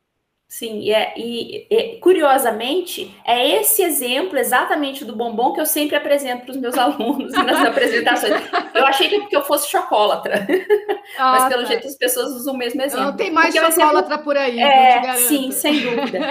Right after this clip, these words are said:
Speaker 2: <laughs>
Speaker 1: É que, é que, por exemplo, no caso do, da, se você tem a caixa e você tem as embalagens individuais, você já parte do pressuposto de que a caixa tá lá em contato com a prateleira do supermercado.
Speaker 2: Sim.
Speaker 1: Então, obviamente, a caixa não poderia ser comestível.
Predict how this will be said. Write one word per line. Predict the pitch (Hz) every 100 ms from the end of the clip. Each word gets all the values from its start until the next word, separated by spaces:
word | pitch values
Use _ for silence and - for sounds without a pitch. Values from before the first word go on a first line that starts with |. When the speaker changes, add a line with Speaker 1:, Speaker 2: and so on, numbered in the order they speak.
| -
Speaker 2:
<laughs> | 320 294
Speaker 1:
É | -
que, | - - -
é | 247
que, | 302 -
por | 302
exemplo, | 254 240 240
no | 269 285
caso | 233 226 208
do, | 196 190 - - 185
da, | 196 180 -
se | - 247
você | 285 330
tem | 381 370
a | 359 370
caixa | 262 143 - - - -
e | 202
você | 226 233
tem | 240
as | 220 214
embalagens | 208 185 185 202
individuais, | 196 196 180 180 185 240 302 - - - -
você | 233 269
já | 302
parte | 294 277 - 339
do | -
pressuposto | 240 - - 226
de | 214
que | 208
a | 294
caixa | - 240 262 285 392
tá | 392
lá | 349 320 381 - _ -
em | 269
contato | 294 285 262 262
com |
a | 262
prateleira | 262 262 247 240
do | 233
supermercado. | - 269 277 226 196
Speaker 2:
Sim. | 214
Speaker 1:
Então, | 277 277 -
obviamente, | 277 339 294 311 254 285 294
a | 302
caixa | 277 294 -
não | 294 294
poderia | 262 226 226
ser | 214
comestível. | 208 185 185 170 160 -